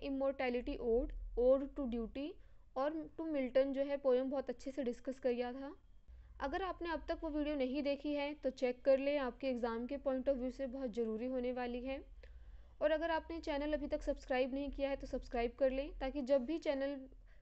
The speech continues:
पे video upload हो तो आप तक notification आ जाए।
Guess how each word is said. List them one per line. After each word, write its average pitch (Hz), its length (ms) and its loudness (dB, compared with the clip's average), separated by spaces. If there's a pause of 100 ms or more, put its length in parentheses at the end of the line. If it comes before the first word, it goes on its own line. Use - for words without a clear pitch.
(120)
पे 285 80 0
video 269 380 2
upload 262 460 4
हो 302 280 0
तो 320 60 2
आप 262 240 -2
तक 269 160 0
notification 262 720 -2
आ 220 140 -4
जाए। 240 300 -4